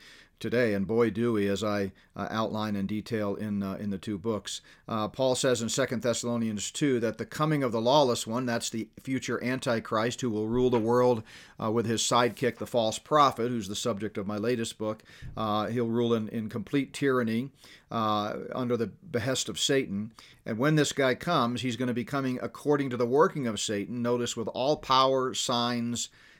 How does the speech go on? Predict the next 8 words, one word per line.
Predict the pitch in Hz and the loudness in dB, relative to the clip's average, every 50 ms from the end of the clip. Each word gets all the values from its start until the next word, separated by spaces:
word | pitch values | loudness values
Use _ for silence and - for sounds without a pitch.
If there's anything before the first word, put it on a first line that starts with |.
| _ - | _ -6
and | 123 120 107 | -4 -2 -2
lying | 110 110 113 120 123 123 127 123 120 117 117 117 117 117 110 - | 0 2 4 4 4 4 4 4 2 2 0 0 -2 -2 -4 -6
wonders, | - 107 107 113 120 139 151 147 135 117 107 95 87 85 80 - - - - - - _ _ _ _ _ _ - | -8 -8 -4 -2 0 0 0 0 0 0 -2 -2 -4 -6 -8 -8 -8 -8 -8 -10 -14 _ _ _ _ _ _ -12
and | 98 98 | -10 -8
with | 104 113 | -4 -2
all | 113 117 117 113 - - | 0 2 2 0 0 0
unrighteous | 127 139 143 143 139 135 123 127 123 127 127 117 - - 123 120 117 - | -2 -2 -2 -2 -2 -2 0 2 2 2 0 0 -2 -4 -4 -4 -4 -4
deception. | 107 98 110 104 - - - 131 131 - - - - 113 95 82 80 | -6 -6 -6 -4 -4 -2 0 -2 -2 -2 -6 -10 -8 -8 -8 -10 -12